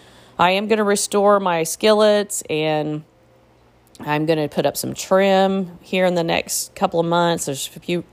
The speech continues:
few projects around my house. Uh, for some reason, the paint job that we did on this house when the kids owned it, it didn't, didn't do too well. So I've got some little things like that, like scraping paint,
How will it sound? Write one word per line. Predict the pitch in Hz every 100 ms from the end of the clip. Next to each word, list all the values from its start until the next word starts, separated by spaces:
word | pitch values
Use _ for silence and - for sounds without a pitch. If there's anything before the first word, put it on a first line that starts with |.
| -
few | 196
projects | - 196 196 196 180
around | 170 165
my | 147
house. | 156 147 151 147 - - - - - - -
Uh, | - 170
for | 175 175
some | 165 208 214
reason, | 202 196 175 170 165 151 - -
the | - 147
paint | - 180 175
job | - 156 156
that | 147
we | - 151
did | 151
on | 151 151
this | 139
house | 151 143 143 - -
when | 143
the | 131
kids | - 247 180
owned | 127 147
it, | 147 147 - _ _ _ 156 143 _ -
it | 151 147
didn't, | 165 165 156 143 - - - - _ - _ _ -
didn't | 175 185 180
do | 165
too | 202 226
well. | 226 226 226 220
So | - 170
I've |
got | 190 185 -
some | 226 220
little | 214 220
things | 208 202
like | 208 -
that, | 175 180
like | 165 -
scraping | - 185 190 185
paint, | 185 180 180 170